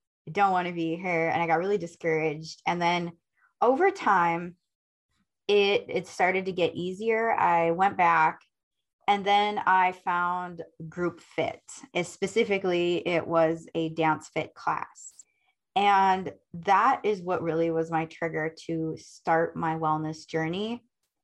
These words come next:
And it really encouraged me to make this journey fun. It doesn't have to be another thing on your to-do list. You can enjoy the time and actually create self-care out of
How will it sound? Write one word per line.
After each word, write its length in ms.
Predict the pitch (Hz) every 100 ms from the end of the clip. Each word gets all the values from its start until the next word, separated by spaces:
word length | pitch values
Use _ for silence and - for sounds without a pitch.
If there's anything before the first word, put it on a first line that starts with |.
| _ _ _ _
And 420 | 170 175 170 165 170
it 40 |
really 300 | 170 180 175
encouraged 640 | 160 - 180 170 165 165
me 500 | 180 165 160 156 - - -
to 600 | 170 160 160 160 160 - _ _ _
make 540 | - 190 185 180 175 - _ -
this 260 | 180 180 -
journey 300 | 165 160 156
fun. 500 | - 127 165 294 349 _ _
It 160 | 214 180
doesn't 280 | 185 240
have 260 | 254 220 220
to 100 | 220
be 440 | 170 170 170 170 170 _ _ _ -
another 320 | 190 190 190
thing 220 | 190 170
on 100 | 165
your 80 | 160
to-do 380 | 160 156 175 180
list. 380 | 180 175 - -
You 220 | 165 170
can 460 | 160 165 160 160 147 _ -
enjoy 340 | 165 185 175
the 100 | 175
time 340 | 165 160 160 160
and 100 | -
actually 640 | 175 175 - 170 160 160 -
create 460 | 185 180 165 160
self-care 640 | - 165 160 - 165 156 -
out 220 | 156 160
of 180 | 156